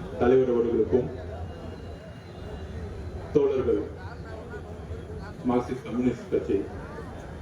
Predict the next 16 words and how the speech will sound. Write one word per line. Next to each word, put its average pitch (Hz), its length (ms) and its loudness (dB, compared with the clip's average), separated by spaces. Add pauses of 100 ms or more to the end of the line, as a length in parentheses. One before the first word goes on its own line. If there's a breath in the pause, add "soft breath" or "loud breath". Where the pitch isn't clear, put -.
(500)
தலைவர் 117 300 8
அவர்களுக்கும், 107 500 4
இந்திய 120 220 6
கம்யூனிஸ்ட் 117 340 2
கட்சி - 240 2
தலைவர் 104 260 4
அவர்களுக்கும், 98 480 4 (1700)
கட்சியினுடைய 113 640 4
துணை 123 220 6
பொதுச் 113 180 2
செயலர், 117 260 2
சட்டமன்ற 110 460 0
உறுப்பினர்கள், 107 520 0 (4000)
அப்புறம் 117 320 2 (1000)
எழில் 123 240 8
கருணை 113 300 4